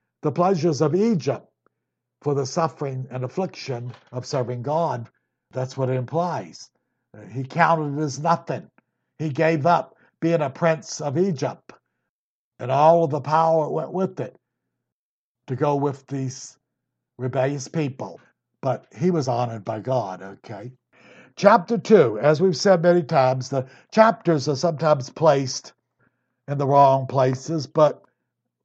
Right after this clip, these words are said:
at least we can divide the scripture. But they're not in the original scrolls, okay? Therefore, see, he's continuing the statement I've just told you. I'm not starting a new thought here.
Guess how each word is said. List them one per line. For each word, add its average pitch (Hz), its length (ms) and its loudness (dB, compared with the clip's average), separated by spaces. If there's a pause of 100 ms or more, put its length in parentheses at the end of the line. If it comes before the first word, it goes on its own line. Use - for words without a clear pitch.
(320)
at 165 60 -4
least 170 220 0
we 170 140 2
can 151 220 -4
divide 127 460 0
the 110 100 -12
scripture. - 560 -12 (240)
But 170 160 0
they're 220 160 4
not 160 260 2
in 135 160 -2
the 127 120 0
original 120 520 -2
scrolls, 101 640 -2
okay? 120 480 -8 (1400)
Therefore, 196 600 8
see, 143 320 -2
he's 139 360 -2
continuing 147 840 0 (300)
the 143 100 -2
statement 175 420 4
I've 143 140 0
just 135 260 -2
told 202 420 2
you. 123 180 -2
I'm 143 120 2
not 185 200 0
starting 160 400 4
a 131 100 -2
new 127 160 -2
thought 147 420 0
here. 95 460 -12